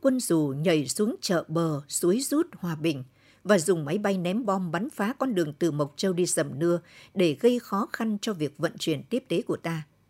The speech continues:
Địch không thể mở một cuộc hành binh lớn ở đồng bằng Tây Bắc hoặc đánh ra vùng tự do.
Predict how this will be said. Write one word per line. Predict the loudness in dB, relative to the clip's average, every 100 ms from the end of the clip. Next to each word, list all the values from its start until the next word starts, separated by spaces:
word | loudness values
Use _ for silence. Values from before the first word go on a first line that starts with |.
| _ _ _ _ 0
Địch | 0
không | 0 -2
thể | 2 0
mở | 2 -2
một | -2 -4 -2
cuộc | -2 -2 -4
hành | -6 -4 -4
binh | -4 0
lớn | 0 0 -2
ở |
đồng | 0 0 0
bằng | -4 -4 -4 0
Tây | 0
Bắc | 0 -6 _ -20 -8
hoặc | -6 -4
đánh | -4 -2 -2
ra | -2 0
vùng | -2 -2
tự | -4 -2
do. | -2 -2